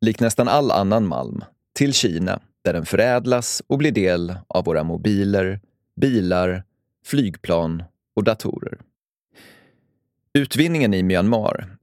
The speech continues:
ser i stora drag ut som den lagliga gruvan i Grik, den som nu anklagas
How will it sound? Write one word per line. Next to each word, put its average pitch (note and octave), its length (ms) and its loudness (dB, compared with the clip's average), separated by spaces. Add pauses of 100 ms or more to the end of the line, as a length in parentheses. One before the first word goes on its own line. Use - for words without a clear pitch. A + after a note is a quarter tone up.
ser C#3 120 2
i C3 80 0
stora E3+ 320 2
drag G2 300 0
ut C#2 380 -8
som A#2 260 2
den C#3+ 120 2
lagliga F#2 420 0
gruvan D2+ 580 -4 (100)
i - 160 -8
Grik, - 560 -6 (400)
den F#2+ 140 2
som F#2+ 180 2
nu C#3 280 0
anklagas E2+ 880 -2